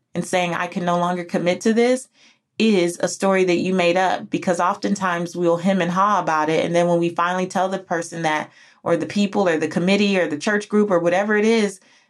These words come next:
that things have shifted for me and I need to adjust my schedule and I'm not gonna be able to support in this way anymore, whatever, whatever it takes,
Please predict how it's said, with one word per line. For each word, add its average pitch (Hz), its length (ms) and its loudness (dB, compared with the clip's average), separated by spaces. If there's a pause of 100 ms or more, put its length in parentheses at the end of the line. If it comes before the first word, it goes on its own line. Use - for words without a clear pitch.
that 175 380 -2
things 196 240 0
have 185 120 -2
shifted 208 340 0
for 185 160 0
me 185 320 0
and 170 160 -4
I 175 160 -2
need 175 260 -4
to 170 360 0
adjust 170 320 0
my 170 160 -2
schedule 180 520 0
and 160 100 -4
I'm 151 100 -4
not 165 180 -6
gonna 170 160 -2
be 160 160 0
able 156 180 0
to 151 80 0
support 226 380 -4
in 214 60 -2
this 196 200 -2
way 196 160 2
anymore, 185 500 0 (280)
whatever, 156 480 0
whatever 196 420 2
it 185 120 -2
takes, - 600 0